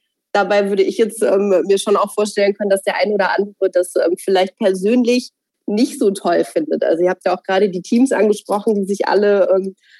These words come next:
gefreut haben auf den Accounts und super neue Strecke, neues Land, total toll. Passt natürlich nicht so ganz zusammen, wenn man vielleicht dem einen oder anderen, ähm,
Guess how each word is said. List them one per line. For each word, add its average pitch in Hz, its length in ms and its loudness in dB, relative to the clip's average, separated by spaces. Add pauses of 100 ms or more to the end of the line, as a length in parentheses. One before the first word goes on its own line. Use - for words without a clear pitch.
(260)
gefreut 220 640 0
haben 208 340 0
auf 196 200 -2
den 190 160 0
Accounts 196 640 0
und 180 180 -12
super 190 420 0
neue 190 280 4
Strecke, 190 640 0
neues 190 400 2
Land, 190 540 2 (160)
total 208 500 0
toll. 214 500 2 (600)
Passt 247 260 -4
natürlich 254 380 2
nicht 262 180 0
so 233 100 0
ganz 240 300 0
zusammen, 226 380 0
wenn 214 100 2
man 220 160 2
vielleicht 226 240 0
dem 185 120 2
einen 214 160 0
oder 214 240 2
anderen, 220 280 0 (140)
ähm, 202 140 -4